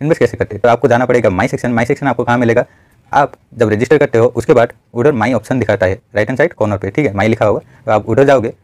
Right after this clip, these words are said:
तो आपको लॉगिन करना पड़ेगा आपके नंबर और पासवर्ड से।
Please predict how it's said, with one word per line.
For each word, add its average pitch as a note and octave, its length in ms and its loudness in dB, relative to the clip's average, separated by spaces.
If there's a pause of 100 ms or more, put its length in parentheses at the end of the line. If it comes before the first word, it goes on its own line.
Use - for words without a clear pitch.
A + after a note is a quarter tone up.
(100)
तो C3 60 -2
आपको B2 180 0
लॉगिन A2+ 260 2
करना G#2+ 180 0
पड़ेगा G2+ 240 -2
आपके A2 200 0
नंबर B2 240 2
और G#2+ 220 -2 (120)
पासवर्ड G2 240 -4
से। - 60 -14